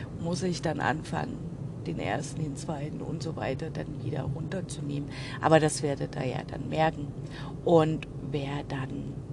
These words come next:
später von euch dazugekommen ist und sagt, „Oh, der erste Teil ist ja schon wieder runter, den würde ich mir aber gerne anschauen“,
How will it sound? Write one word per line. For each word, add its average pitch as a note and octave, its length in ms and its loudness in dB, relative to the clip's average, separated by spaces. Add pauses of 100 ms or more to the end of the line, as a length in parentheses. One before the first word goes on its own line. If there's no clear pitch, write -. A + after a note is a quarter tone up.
(920)
später A3+ 340 12
von D#3 200 2
euch D#3+ 220 2
dazugekommen D3 760 -2
ist D#3+ 360 -2
und D3+ 140 -4
sagt, - 220 -4
„Oh, - 400 4
der - 100 2
erste - 260 0
Teil A#3+ 160 0
ist A#3 80 -4
ja A#3 60 0
schon G#3+ 160 -4
wieder G#3+ 160 -2
runter, G#3 300 -4
den F#3 160 -4
würde E3 180 -6
ich - 60 -8
mir A#3 100 -4
aber F#3 160 -4
gerne - 360 -6
anschauen“, - 360 -6